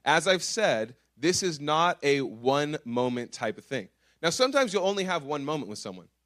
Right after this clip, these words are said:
you know? The cashier who's, you know, on, on her break and you just ask her, "Hey, what do you think about God?" You know, I'm probably not gonna see her again.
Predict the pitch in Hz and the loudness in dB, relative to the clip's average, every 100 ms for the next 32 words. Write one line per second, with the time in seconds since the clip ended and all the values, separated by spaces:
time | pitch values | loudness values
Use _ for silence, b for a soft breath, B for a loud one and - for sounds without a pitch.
0 | _ 113 127 - _ _ _ - 139 131 | _ -8 -8 -8 _ _ _ -2 0 0
1 | - - 151 170 - 156 160 147 139 135 | -4 4 4 4 -2 -2 0 0 -2 -4
2 | 127 - - - 120 110 127 127 131 139 | -6 -10 -12 -10 -8 -4 -2 -2 -2 -2
3 | 135 104 131 139 123 113 110 110 117 123 | -4 -4 -2 -2 -6 -10 -12 -8 -4 -4
4 | - 131 123 175 156 107 139 160 165 160 | -4 -8 -6 -6 -6 -6 -8 -8 -12 -12
5 | 147 151 b b - - 147 - 262 240 | -6 -6 b b -12 -10 -10 0 2 2
6 | 175 147 214 170 104 95 | -2 -6 -6 -6 -8 -12